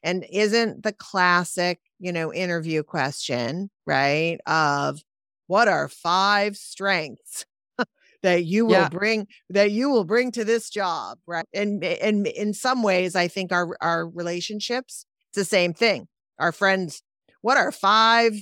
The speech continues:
Speaker 1: things, you know,
Speaker 2: <laughs>
Speaker 1: that you bring to this friendship or you bring to this, you know, a partnership or, or whatever," right? But we don't talk that way.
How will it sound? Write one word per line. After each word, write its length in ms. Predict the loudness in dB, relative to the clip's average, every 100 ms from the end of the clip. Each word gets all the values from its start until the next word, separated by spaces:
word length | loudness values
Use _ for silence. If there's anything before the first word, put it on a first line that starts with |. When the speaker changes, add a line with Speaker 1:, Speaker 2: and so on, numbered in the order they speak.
| -4
Speaker 1:
things, 440 | 2 2 0 -6 -8
you 100 | -2
know, 340 | 0 2 0 -2
Speaker 2:
<laughs> 40 |
Speaker 1:
that 180 | -2 -2
you 180 | -4 -4
bring 260 | -2 -2
to 120 | 0 2
this 220 | 2 2
friendship 580 | 0 0 -2 -4 -6 -8
or 60 |
you 160 | -10 -8
bring 240 | -6 -6 -6
to 120 | -6
this, 380 | -4 -6 -8 -8
you 120 | -4
know, 360 | -2 -2 -2 -4
a 80 |
partnership 760 | -2 0 -2 -2 -10 -6 -8 -6 -6
or, 200 | -6 -4
or 240 | -4 -2
whatever," 440 | 0 2 0 -2 -6
right? 280 | -4 -4 -8 -18 -18 -6 0
But 120 | 2
we 140 | 4
don't 300 | 4 4 2
talk 300 | 2 2 2 0
that 240 | -4 -4
way. 300 | -6 -8 -8